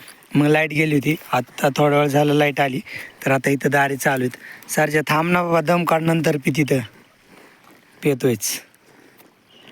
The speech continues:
वाहतं पाणी ना पटकन म्हणजे ओढता येत नाही तोंड, तोंडात त्यांना. तिथं स्थिर झालंय, आधी सरजा पित होता तिथं जास्त वाहत होतं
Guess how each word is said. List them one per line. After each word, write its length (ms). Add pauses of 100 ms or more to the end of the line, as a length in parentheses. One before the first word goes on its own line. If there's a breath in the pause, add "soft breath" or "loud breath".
(3000 loud breath)
वाहतं 360
पाणी 320
ना 140 (120)
पटकन 380
म्हणजे 260
ओढता 380
येत 140
नाही 200
तोंड, 280 (140)
तोंडात 340
त्यांना. 220 (2000 loud breath)
तिथं 240
स्थिर 340
झालंय, 320 (640 loud breath)
आधी 240
सरजा 340 (100)
पित 180
होता 260 (300)
तिथं 320
जास्त 380
वाहत 280
होतं 220